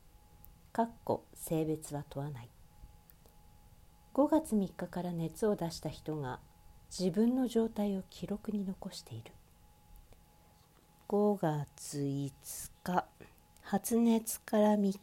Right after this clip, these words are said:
日目。私の最後の晩餐、暫定フルーツロールケーキ。なんて、頭が痛すぎてバカなことを考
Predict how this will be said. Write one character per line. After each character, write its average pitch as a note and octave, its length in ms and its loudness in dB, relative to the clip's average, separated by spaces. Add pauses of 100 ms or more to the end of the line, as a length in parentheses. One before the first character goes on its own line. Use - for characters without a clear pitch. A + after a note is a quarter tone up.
(160)
日 F3+ 180 0
目。 E3+ 200 -2 (1040)
私 B3+ 520 8
の C4+ 160 4
最 C4+ 400 8
後 F3 160 -2
の D#3 260 -4
晩 D#3+ 280 -4
餐、 D3+ 460 -8 (540)
暫 E3 300 2 (180)
定 D3 360 -2 (140)
フ - 160 -4
ル F3+ 240 4
ー F3+ 100 -8
ツ E3 180 -4
ロ D3 220 2
ー - 20 -2
ル C#3 100 -2
ケ C3+ 200 -8
ー C3 140 -8 (160)
キ。 - 200 -16 (2000)
な D#3 260 0
ん C3+ 200 -4 (260)
て、 F#3+ 220 0 (1120)
頭 F3+ 460 0
が E3+ 120 4
痛 D#3+ 220 0
す - 140 -8
ぎ F3+ 120 -2
て D#3 100 -2
バ D#3 140 2
カ G3 100 -4
な F#3 80 -4
こ E3 100 -4
と D#3 120 -6
を - 20 -8
考 D3+ 160 -4